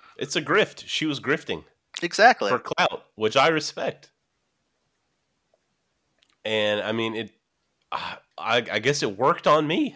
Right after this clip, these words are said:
Speaker 1: after, after having laughed at all of her fucking bullshit stories and thinking she was ridiculous.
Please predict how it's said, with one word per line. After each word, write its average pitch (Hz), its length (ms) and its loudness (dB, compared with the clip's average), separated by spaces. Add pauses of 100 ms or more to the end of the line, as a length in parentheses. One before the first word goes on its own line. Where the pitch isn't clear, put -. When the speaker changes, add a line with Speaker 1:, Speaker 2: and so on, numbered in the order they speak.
Speaker 1:
after, 123 480 0 (360)
after 143 280 2
having 151 300 2
laughed 147 360 2
at 123 100 2
all 131 140 0
of 139 120 0
her 127 100 -2
fucking 135 460 -2
bullshit 131 420 0
stories 135 420 0
and 104 140 -6
thinking 120 260 -4
she 135 140 -8
was 117 100 -8
ridiculous. 113 680 -6